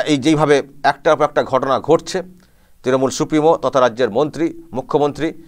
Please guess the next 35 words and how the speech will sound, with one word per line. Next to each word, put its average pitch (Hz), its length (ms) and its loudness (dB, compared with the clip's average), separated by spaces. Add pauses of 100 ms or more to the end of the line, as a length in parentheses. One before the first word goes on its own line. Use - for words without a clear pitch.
(180)
তিনি 135 140 -4
যেভাবে 131 240 0
মন্তব্য 117 420 -2
করছেন, 139 400 -4 (920)
যদি 131 180 -4
এইভাবে 226 280 6
চলতে 226 340 0
থাকে 185 240 2
বিভিন্ন 156 280 2
জায়গায় 127 480 4 (100)
এই 127 180 -2
রুখে 175 260 2
দাঁড়ানো 135 320 2
এইভাবে, 143 480 -2 (720)
আর 131 200 4
যদি 120 360 -2 (580)
পাল্টা 143 400 4
শুরু 147 260 -2
হয়ে 135 180 0
যায়, 117 180 4
তার 131 300 -2
জেরে 127 300 0
কত 214 200 -2
অশান্তি 185 400 -4
ঘটতে 135 300 -2
পারে, 101 180 -2 (600)
যেভাবে 160 240 2
ঘটছে, - 400 0
এবং 160 180 2
এই 160 60 -4
সংখ্যাটা 170 480 0
কোথায় 208 300 -2
গিয়ে 156 140 0
দাঁড়াতে 147 340 0
পারে 110 180 -6